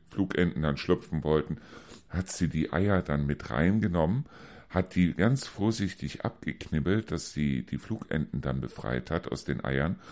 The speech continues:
und hat die dann wieder zu der Glucke gesetzt. Das hat auch alles wunderbar funktioniert. Dann hat sie hinten im Hühnerstall, weil wir hatten hinten im Garten so einen Hühnerstall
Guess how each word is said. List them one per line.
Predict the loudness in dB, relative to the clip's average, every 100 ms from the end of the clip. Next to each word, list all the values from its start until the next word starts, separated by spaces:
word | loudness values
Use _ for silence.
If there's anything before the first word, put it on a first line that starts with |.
| -18 -10
und | -2
hat | 0 2
die | 2
dann | 4 4
wieder | 4 2
zu | 2 2
der | 2
Glucke | 2 -2 0 -2
gesetzt. | -4 -6 -8 -6
Das | -2 4
hat | 4
auch | 4
alles | 2 2 2
wunderbar | 2 2 2 0
funktioniert. | -2 -4 -2 2 2 2 -6 -20 -20 -20 -20 -20 0
Dann | 4 6
hat | 6
sie | 6 6
hinten | 6 4 2
im | 2
Hühnerstall, | 4 4 4 2 4 4
weil | 4 0
wir | -4
hatten | -6 -2
hinten | 2 2 2
im | -2 2
Garten | 2 2 2
so | 0 0
einen | 0 0
Hühnerstall | 0 4 4 2 2 2 2